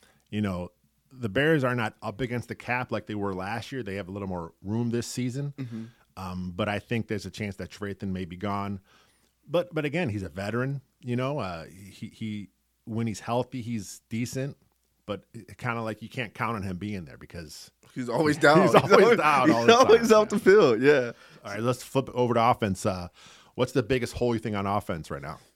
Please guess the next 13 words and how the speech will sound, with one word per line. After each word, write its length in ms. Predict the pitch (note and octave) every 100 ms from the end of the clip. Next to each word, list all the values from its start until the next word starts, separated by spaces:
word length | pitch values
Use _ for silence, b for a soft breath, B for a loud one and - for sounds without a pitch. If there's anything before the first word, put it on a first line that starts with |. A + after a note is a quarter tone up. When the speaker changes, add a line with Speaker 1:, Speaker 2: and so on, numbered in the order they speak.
| _ _ _ -
Speaker 2:
Ooh, 320 | E3 F3+ A#2 - _ _ _ _ B2 _ -
receivers. 640 | B2+ - D#3+ G#2+ G2+ -
Speaker 1:
Receivers? 400 | G2+ - A#2+ C3
Speaker 2:
Receivers. 400 | D3+ D#3+ E3 C3 -
I 60 | B2+
mean, 360 | D3+ D3 C#3 b b b C3
a 60 |
lot 120 | D#3
of 60 | D#3+
people 200 | E3 D3+
do 140 | C#3
speak 420 | C3+ - C3+ - -
highly, 480 | B2+ B2+ B2 B2